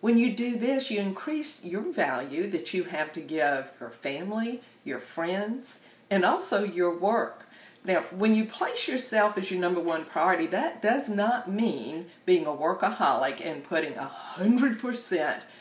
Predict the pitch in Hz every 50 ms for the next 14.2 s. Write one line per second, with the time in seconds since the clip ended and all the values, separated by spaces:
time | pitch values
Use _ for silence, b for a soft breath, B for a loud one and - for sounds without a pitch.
0 | B B B B - 160 147 156 160 160 151 151 151 - - - 208 202 208 208
1 | 208 196 175 156 - - 185 196 202 202 202 - - 180 165 147 - - - -
2 | - - - - 151 - - - - 208 226 208 214 214 214 208 - - 190 180
3 | 175 170 165 160 160 170 185 214 208 160 - 156 156 - - B B B B B
4 | B 165 170 170 - 170 147 147 151 143 147 147 135 120 123 117 - - - -
5 | - - B B B B B B B B B 233 254 262 254 247 277 320 330 262
6 | 233 226 - 233 226 214 208 214 208 196 220 285 339 - - 370 359 - - 143
7 | 147 - - 156 156 160 151 147 151 156 143 160 165 165 160 - - 143 190 220
8 | 302 339 247 233 254 247 B B B B B B _ _ - 277 240 254 262 -
9 | 277 262 - - 262 233 220 - - 226 208 202 202 190 190 165 - - - -
10 | - 202 - - - - 185 185 196 214 185 202 208 196 202 214 226 247 233 226
11 | 208 208 170 165 - - - - - - - - - - - - - 175 175 175
12 | 175 175 170 - - - 226 262 269 - - - - B B B B 196 196 190
13 | - - - 160 160 - - 139 127 - - 147 147 131 104 - - - - -
14 | - - -